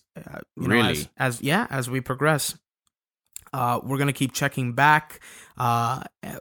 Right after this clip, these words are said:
Speaker 1: and we, just like you guys, are looking forward to these new changes.
Speaker 2: Yeah, I am. I'm ex-,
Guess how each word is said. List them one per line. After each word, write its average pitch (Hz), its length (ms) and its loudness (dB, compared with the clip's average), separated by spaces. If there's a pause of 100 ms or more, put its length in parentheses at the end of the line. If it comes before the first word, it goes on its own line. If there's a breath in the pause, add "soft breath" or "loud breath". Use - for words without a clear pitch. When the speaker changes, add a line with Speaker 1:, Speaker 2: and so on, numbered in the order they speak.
(240)
Speaker 1:
and 123 240 -2
we, 135 460 2
just - 340 -2
like 123 160 0
you 127 140 0
guys, 127 260 2
are 131 140 0
looking 127 340 -2
forward 123 380 0
to 120 80 -4
these 113 160 -4
new 120 120 -2
changes. 117 640 -2 (180)
Speaker 2:
Yeah, 95 280 2
I 98 140 4
am. 82 260 0
I'm 110 240 2
ex-, - 320 -2